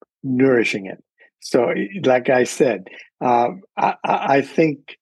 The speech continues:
uh, that it is really important to have a routine. However,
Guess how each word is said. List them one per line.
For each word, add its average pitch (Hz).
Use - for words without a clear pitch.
uh, -
that 127
it 127
is 135
really 143
important 117
to 117
have 123
a 113
routine. 104
However, 127